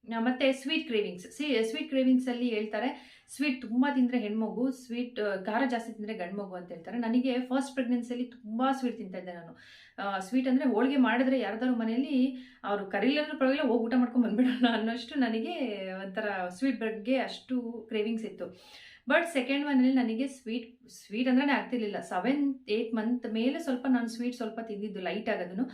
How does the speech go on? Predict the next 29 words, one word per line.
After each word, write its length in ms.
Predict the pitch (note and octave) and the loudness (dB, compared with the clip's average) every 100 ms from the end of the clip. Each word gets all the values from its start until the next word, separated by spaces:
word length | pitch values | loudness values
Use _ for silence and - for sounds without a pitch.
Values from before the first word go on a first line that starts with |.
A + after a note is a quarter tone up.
| - - - - | -10 -20 -20 -4
ಆ, 240 | G#3 F#3+ | -2 -2
but 180 | F#3 A3 F3+ E3+ - | -2 0 0 0 -2
<clears throat> 320 | - G3+ G3+ F#3 | -8 -6 -4 -6
ಸ್ವೀಟ್ 320 | - C#4 C4+ | 0 2 4
ಅಂದ್ರೆ 300 | B3+ D#4+ - | 0 0 -2
ಕಂಪ್ಲೀಟ್ 440 | G#3+ A#3 C4+ C4 | 0 0 0 0
ಆಗಿ 100 | C#4 | 2
ನಾನು 180 | C4 C4+ | 4 4
ಅವಾಯ್ಡ್ 300 | D4 G3 A3 | 2 0 0
ಮಾಡ್ಬಿಟ್ಟಿದ್ದೆ 400 | G#3+ G#3 F#3 F#3 | -2 -4 -10 -12
ಸೆಕೆಂಡ್ 280 | G3 F#3 F#3 | -10 -8 -6
ಅಲ್ಲಿ. 220 | - - | -8 -4
ಫಸ್ಟ್ 280 | C#4 D4 E4 | 0 0 -2
ಒನ್ 160 | E4 | -4
ಅಲ್ಲಿ 140 | D4+ D4+ | -2 -2
ನನಗೆ 320 | C#4+ C4 C#4 | 2 4 4
ನಾನ್ 280 | A3 A3 C4 | 0 2 2
ವೆಜ್ 140 | B3+ | 2
ಅಂದ್ರೆ 200 | B3 C4 | 0 -2
ಕಂಪ್ಲೀಟ್ 420 | G#3+ G3+ G#3+ A3+ | -4 -8 -8 -4
ಆಗಿ 80 | A#3+ | -4
ಆಗ್ತಿರ್ಲಿಲ್ಲ, 420 | G3 F#3 F#3 F3+ F#3+ A3+ - - - _ | -4 -10 -12 -10 -12 -12 -18 -20 -20 _
ತುಂಬಾ 580 | A#3+ A3 B3+ D4+ F4+ F4 | -6 2 4 4 2 4
ಕಮ್ಮಿ. 260 | C4 B3 | 4 4
ಏನಂತ 400 | A#3 B3 B3+ B3+ B3+ | 2 4 6 6 4
ಅಂದ್ರೆ 320 | A#3+ C#4 C4+ | 0 0 0
ಈ 140 | B3 - | -2 0
ಕಬಾಬ್ 420 | A3 G3+ B3+ B3 | 0 2 2 2
ಇಂಥ 240 | A#3 - | 0 0